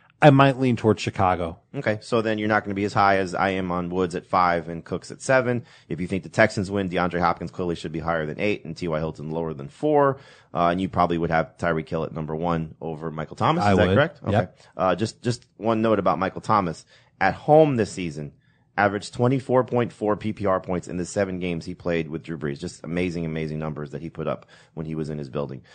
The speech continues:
Speaker 2: The tight ends are Travis Kelce, one, Eric Ebron, two, Zach Ertz, three. Maybe that's something we should have done for, uh,
Speaker 1: Put Ebron in there?
Speaker 2: for Enmal is, uh, is put Ebron over Ertz and then maybe different quarterback t-, kicker combination.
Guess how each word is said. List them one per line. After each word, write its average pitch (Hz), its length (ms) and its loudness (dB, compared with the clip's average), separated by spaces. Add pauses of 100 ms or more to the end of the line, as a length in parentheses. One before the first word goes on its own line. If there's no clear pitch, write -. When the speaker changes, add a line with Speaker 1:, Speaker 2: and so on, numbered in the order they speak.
(240)
Speaker 2:
The 92 80 -8
tight 113 260 4
ends 117 280 4
are 98 280 4
Travis 110 360 4
Kelce, 113 340 2
one, 98 380 2 (320)
Eric 101 300 2
Ebron, 131 480 4
two, 80 340 -4 (440)
Zach 110 260 4
Ertz, 113 160 -4
three. 107 160 -6
Maybe 120 180 0
that's 127 180 2
something 87 160 -4
we 87 60 -6
should 87 180 -8
have 78 100 -4
done 82 220 -2
for, 85 240 -4
uh, 78 200 -2 (100)
Speaker 1:
Put 110 160 10
Ebron 104 360 6
in 113 60 6
there? 123 140 4
Speaker 2:
for 92 180 0
Enmal 82 500 0
is, 80 160 -4
uh, 80 280 2 (300)
is 80 140 -8
put 87 260 -4
Ebron 95 440 0
over 80 300 -6
Ertz - 460 -4 (100)
and 85 160 -8
then 85 200 -6
maybe 82 440 -4 (840)
different 80 360 -8
quarterback 80 580 -4
t-, - 60 -20 (200)
kicker 110 240 -2
combination. 71 580 -10